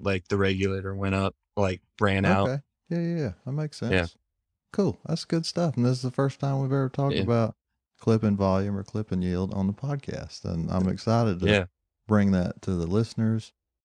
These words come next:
Speaker 2: So what's, uh, one of the most important lessons you've lo-, you've learned from either one of your mentors?
Speaker 1: I think from, uh, my dad is,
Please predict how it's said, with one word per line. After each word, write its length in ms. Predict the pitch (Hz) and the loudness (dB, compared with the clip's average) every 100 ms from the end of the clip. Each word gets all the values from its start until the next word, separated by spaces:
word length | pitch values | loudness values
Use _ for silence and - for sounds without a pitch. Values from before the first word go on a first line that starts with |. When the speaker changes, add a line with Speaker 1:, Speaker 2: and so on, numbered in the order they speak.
| _ | _
Speaker 2:
So 240 | - 131 | 0 4
what's, 380 | 120 131 131 - | 6 6 6 2
uh, 360 | 113 101 90 85 76 _ _ _ _ _ _ _ - | 4 6 4 2 -4 _ _ _ _ _ _ _ -2
one 140 | 113 | 4
of 40 | 107 | 6
the 60 | |
most 300 | 101 101 95 | 6 4 2
important 480 | 92 85 110 95 85 | -2 0 2 2 2
lessons 520 | 82 80 - 80 78 - | 0 0 -2 -6 -6 -6
you've 180 | 85 82 | -6 -4
lo-, 400 | 80 82 82 87 _ - | -2 -2 -4 -8 _ -6
you've 260 | - 87 82 | -2 -2 0
learned 400 | 90 90 87 - | 0 2 0 -4
from 400 | - 87 82 80 | -4 -2 -2 0
either 220 | 90 87 | 0 0
one 220 | 85 85 | 0 -2
of 120 | 80 | -2
your 240 | 80 80 78 _ | -4 -6 -8 _
mentors? 560 | 95 87 78 80 73 - _ _ _ - _ _ _ _ _ _ _ _ _ _ - | -2 -2 -2 -6 -6 -10 _ _ _ -20 _ _ _ _ _ _ _ _ _ _ -6
Speaker 1:
I 180 | 104 113 | 0 0
think 380 | - 139 135 - | 2 0 0 -2
from, 320 | 139 120 110 _ _ _ - | 2 2 0 _ _ _ 0
uh, 220 | 104 98 | 4 4
my 180 | 92 95 | 2 -2
dad 420 | 92 104 107 110 101 | 0 2 2 2 -2
is, 500 | 98 92 - - | -4 -6 -12 -18